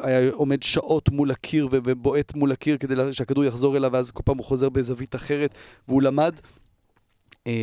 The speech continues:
אה, את כל, את כל הדברים האלה, את הכדורגל באמת ברחוב, והפך להיות שחקן עם מסירות אדירות, מקום חמישי בכל הזמנים בבישולים בפרמייר ליג. השיתוף הפעולה שלו עם הנרי היה מושלם. זה כל השנים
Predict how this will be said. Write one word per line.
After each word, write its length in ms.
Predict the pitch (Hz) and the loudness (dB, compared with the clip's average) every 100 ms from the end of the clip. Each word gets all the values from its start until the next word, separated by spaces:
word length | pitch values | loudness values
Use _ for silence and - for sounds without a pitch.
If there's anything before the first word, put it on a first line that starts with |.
| 110 110 104 | -2 -4 -6
אה, 200 | 120 113 | -10 -8
את 120 | 120 | -8
כל, 240 | - 165 147 | 0 2 2
את 100 | - | 0
כל 180 | 185 | 0
הדברים 300 | 190 143 151 | 0 0 0
האלה, 120 | 160 143 | 0 -2
את 100 | 117 | -4
הכדורגל 580 | 120 117 117 147 151 | -4 -2 0 0 0
באמת 300 | 127 117 135 | -2 -2 -2
ברחוב, 540 | 127 110 101 - 175 196 - - - _ 107 | 0 -2 0 2 2 0 -12 -20 -20 _ -10
והפך 1200 | 104 110 120 117 110 131 117 113 107 - 156 156 | -4 0 2 0 -2 -4 -4 -2 -4 0 0 2
להיות 200 | 139 135 | 0 0
שחקן 420 | - - 127 123 117 | -2 -6 -2 0 -2
עם 220 | 120 120 | -4 -2
מסירות 560 | 113 - 135 127 139 | 0 0 0 0 0
אדירות, 380 | 135 123 113 113 | -2 -2 -2 -2
מקום 200 | 113 143 | -2 -4
חמישי 420 | 135 127 113 135 | -2 -4 -2 -4
בכל 400 | 127 120 117 135 | -2 -2 -2 0
הזמנים 320 | 127 120 123 127 | -2 -2 -4 -2
בבישולים 520 | 120 110 123 123 117 | -4 -2 -2 -2 -2
בפרמייר 400 | 107 135 147 156 | 0 0 2 2
ליג. 180 | 156 147 - - - - | 0 -2 -10 -20 -20 -6
השיתוף 540 | 123 117 - 120 135 | -2 0 -2 -2 2
הפעולה 320 | 117 - 117 | 2 4 2
שלו 180 | 110 120 | 0 -2
עם 160 | 117 113 | -2 -2
הנרי 380 | 110 110 123 113 | -4 -4 -4 -2
היה 200 | 117 117 | -2 -2
מושלם. 460 | 107 - 120 113 | -2 -4 -2 -2
זה 80 | 110 | -2
כל 160 | - 135 | 0 0
השנים 300 | 127 131 | 0 -2